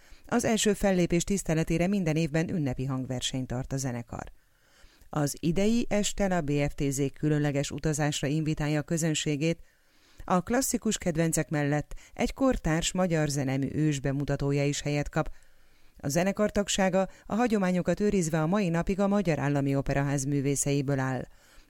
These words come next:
Így az opera műfaja elengedhetetlen része a százhetvenegyedik ünnepi hangversenynek is. Rossini Tel Vilmos nyitányának jól ismert dallamait idézi meg az együttes.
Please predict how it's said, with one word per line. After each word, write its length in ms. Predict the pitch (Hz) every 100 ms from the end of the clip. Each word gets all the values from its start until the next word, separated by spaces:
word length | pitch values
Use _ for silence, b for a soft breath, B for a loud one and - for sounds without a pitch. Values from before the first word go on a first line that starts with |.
| b
Így 320 | 160 170 175
az 200 | 185 185
opera 340 | 262 - 208 170
műfaja 520 | 156 147 143 139 135 b b b
elengedhetetlen 880 | 254 208 143 156 - 151 143 139 135
része 380 | 151 151 -
a 80 | 180
százhetvenegyedik 1120 | 190 202 202 - 151 - - - 175 151 160 - b b
ünnepi 380 | 254 165 139 170
hangversenynek 760 | 160 131 127 123 - 131 127 123
is. 220 | - - b b b b b b b b b
Rossini 500 | 196 285 - 233 226
Tel 240 | 226 226
Vilmos 320 | 208 190 185
nyitányának 580 | - 196 175 170 160 151
jól 220 | 143 147
ismert 400 | 143 139 147 139
dallamait 540 | 139 147 143 143 143 139
idézi 340 | 147 147 139
meg 180 | 143 135
az 140 | 139
együttes. 640 | 127 123 127 - - -